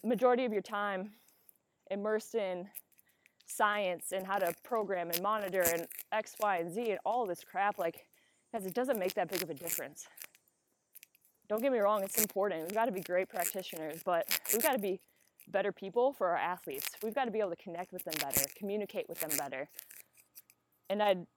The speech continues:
again, you think about the frustrations and the problems that you have. You think about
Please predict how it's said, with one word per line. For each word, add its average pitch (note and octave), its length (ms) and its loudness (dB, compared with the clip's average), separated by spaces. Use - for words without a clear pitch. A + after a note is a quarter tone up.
again, G3 380 4
you G#3+ 140 -4
think A#3+ 180 -2
about G#3 340 6
the F#3 80 -6
frustrations G#3+ 640 -2
and G#3+ 80 -2
the G#3+ 60 -4
problems E3 400 -2
that E3+ 120 -4
you F3 80 -8
have. E3 220 -2
You F#3 60 -2
think G#3 180 -4
about G3+ 200 2